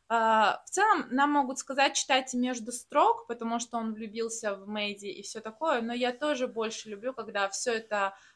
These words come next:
расписывается, когда вот эта вот борьба персонажа, она переходит на какой-то уровень, когда бывают, знаешь, монологи,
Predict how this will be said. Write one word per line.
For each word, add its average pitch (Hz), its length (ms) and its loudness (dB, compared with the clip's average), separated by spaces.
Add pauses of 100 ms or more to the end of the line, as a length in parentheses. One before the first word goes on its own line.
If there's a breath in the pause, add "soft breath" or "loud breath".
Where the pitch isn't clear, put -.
(120)
расписывается, 214 640 -6
когда 226 280 4
вот 233 120 -4
эта 240 120 -4
вот 226 140 -6
борьба 226 400 0
персонажа, 202 800 -4 (300 soft breath)
она 220 340 2
переходит 233 400 -2
на 214 80 -4
какой-то 220 540 -2
уровень, 247 560 -2 (240 soft breath)
когда 208 640 6
бывают, 202 300 2
знаешь, 254 240 -2
монологи, 214 960 0